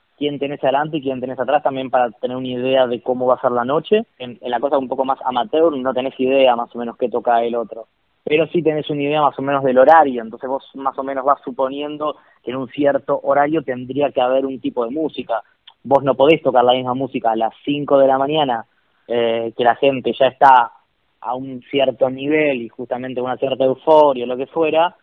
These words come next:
que a las doce o a la una cuando recién entra.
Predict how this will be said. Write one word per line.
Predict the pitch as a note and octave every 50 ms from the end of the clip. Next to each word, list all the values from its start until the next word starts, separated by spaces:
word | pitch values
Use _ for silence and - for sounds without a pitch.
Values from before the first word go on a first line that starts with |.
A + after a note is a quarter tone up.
| _ _ _ _ _ _ _ _ _ _ _
que | - B2+ C3
a | C3 C3+ C3
las | C3 B2+ C3 B2+ - -
doce | A#2+ A2+ A#2+ C3+ C3 - - C#3+
o | B2+ B2
a | A#2+
la | A#2 A#2 A#2+
una | B2+ C3+ C#3+ C3+ B2+
cuando | A#2+ A2+ A2+ A2 A2+
recién | A2+ - - A#2+ B2+
entra. | C#3+ D3+ C#3+ C3 G#2+ B2 A2+ G#2+